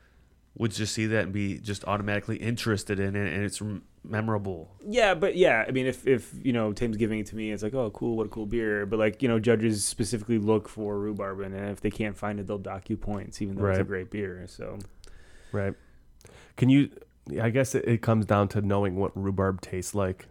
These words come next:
Speaker 2: And I, I'm not the guy
Speaker 3: Right.
Speaker 2: to tell you that, you know.
Speaker 3: Right.
Speaker 2: So,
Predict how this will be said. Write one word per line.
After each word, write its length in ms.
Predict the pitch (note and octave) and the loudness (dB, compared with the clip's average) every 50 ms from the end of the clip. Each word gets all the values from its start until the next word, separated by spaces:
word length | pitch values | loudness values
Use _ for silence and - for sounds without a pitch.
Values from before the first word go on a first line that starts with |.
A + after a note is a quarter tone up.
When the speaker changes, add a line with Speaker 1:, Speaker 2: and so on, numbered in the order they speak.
| - - - | -18 -12 -6
Speaker 2:
And 100 | A#2 A2+ A#2 | -2 0 2
I, 40 | |
I'm 420 | A#2 A2 A#2 A2+ G#2 G#2 G2+ G#2 G2+ | 2 2 2 2 2 2 2 0 0
not 240 | G#2 G2 F#2 - - | -2 -2 -2 0 4
the 60 | G#2+ | 6
guy 60 | G#2 | 6
Speaker 3:
Right. 180 | G2 G2 G2 G2 | 8 8 6 4
Speaker 2:
to 80 | G#2 | 2
tell 200 | F#2+ - G#2 F#2+ | 0 -2 -2 -2
you 80 | F#2+ F#2+ | -2 -2
that, 200 | F#2+ F#2+ F2+ F2+ G2+ | -4 -4 -4 -6 -6
you 60 | G2+ | -6
know. 180 | G2 G2+ G#2+ G#2 - | -6 -6 -8 -8 -8
Speaker 3:
Right. 220 | - F#2+ F#2+ - | -6 -6 -6 -6
Speaker 2:
So, 220 | - - G2+ G2 | -6 -6 -8 -10